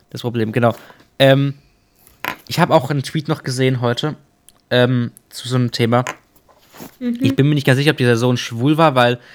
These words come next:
Speaker 1: da stand die ganze Zeit vom Fianc-, Fiancé von dem Sohn, aber Fiancé ist doch nur der, der Ehemann, oder? Nicht die Ehefrau.
Speaker 2: Ist es nicht beides?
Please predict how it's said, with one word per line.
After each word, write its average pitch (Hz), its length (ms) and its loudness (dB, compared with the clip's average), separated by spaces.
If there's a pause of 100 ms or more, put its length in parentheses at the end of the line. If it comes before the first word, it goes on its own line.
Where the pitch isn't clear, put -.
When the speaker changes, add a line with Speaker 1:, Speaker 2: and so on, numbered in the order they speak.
(140)
Speaker 1:
da 123 60 -8
stand 143 140 -2
die 139 40 -2
ganze 131 140 -2
Zeit 139 120 -4
vom 127 80 -8
Fianc-, 127 520 -2
Fiancé 156 600 -2 (340)
von 175 200 2
dem 180 200 2
Sohn, 180 240 0
aber 160 100 -2
Fiancé 151 240 0
ist 143 160 -4
doch 135 100 -2
nur 143 220 2
der, 202 200 0 (280)
der 165 400 0
Ehemann, 156 480 0
oder? 123 360 -4 (120)
Nicht 135 200 -6
die 123 80 -2
Ehefrau. 165 520 -2 (4000)
Speaker 2:
Ist 349 160 -2
es - 120 -2
nicht - 240 -6
beides? 196 720 -2